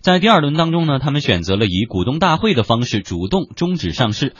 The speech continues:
公司启动股东保护机制，由国机集团向全体股东提供现金选择权，价格依旧是每股两块五毛九。也就是说，想走还是想留，股东自己选择。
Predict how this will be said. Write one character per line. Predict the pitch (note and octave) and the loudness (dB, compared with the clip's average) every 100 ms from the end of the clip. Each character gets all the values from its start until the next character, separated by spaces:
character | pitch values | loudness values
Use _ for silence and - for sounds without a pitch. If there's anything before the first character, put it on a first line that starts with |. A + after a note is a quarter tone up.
| - - - | -16 -20 -6
公 | G#3 | -4
司 | G#3 | -2
启 | G#3+ B2 | 0 2
动 | D3+ C3 | 2 2
股 | A#2 F#2 | 0 0
东 | C3+ D#3 | 0 0
保 | G#2 D#2 | 0 0
护 | - | 0
机 | - A2+ | 2 2
制， | A2 A2 - - | 2 -2 -6 0
由 | A#2+ E3 F#3+ | 4 4 4
国 | C#3 F#3+ | 4 4
机 | A3 | 2
集 | F3+ C3 | 0 0
团 | F2+ F#2 | 0 -2
向 | G2+ A2 F#2 | 2 0 2
全 | - G#2+ | 0 0
体 | C#3 A#2 | 0 -2
股 | F2+ E2 | -2 -2
东 | A2 | -2
提 | B2 G2 | -2 -2
供 | F#2+ B2+ | 0 -2
现 | - G3 C3 | -2 -2 0
金 | D#3+ E3+ | 0 0
选 | - | 0
择 | C#3 F#3 | 0 -2
权， | - D#3+ G2+ - - | 0 0 -2 -6 -4
价 | A3 E3+ | 2 2
格 | C#3 D#3 | 2 2
依 | G#3 G3 | 2 2
旧 | D3+ | 2
是 | C3 B2+ A2 | 4 4 4
每 | G2 A#2 | 2 0
股 | B2+ G2 | 2 2
两 | G2+ D#2+ E2 | 2 0 -2
块 | C#3 G#2 | 0 0
五 | F2 | 0
毛 | A2+ | 0
九。 | E3+ E2+ D#2+ B2+ - - - | 2 0 0 -2 -4 -18 -4
也 | D3 | -2
就 | A#3 | 0
是 | F#3+ | 2
说， | G#3 | 0
想 | - C#3 A3 | 2 0 0
走 | A#3+ F#2+ | 0 -2
还 | F#2 B2+ | -2 -2
是 | C3+ | -2
想 | - F2+ | -2 -2
留， | E2+ G#2 | 0 -2
股 | D3 G2 | 0 0
东 | C3+ E3+ | 0 -2
自 | D#3 | -4
己 | E3 | -4
选 | A#2+ E2 | -4 -4
择。 | D#2+ G#2 | -2 -4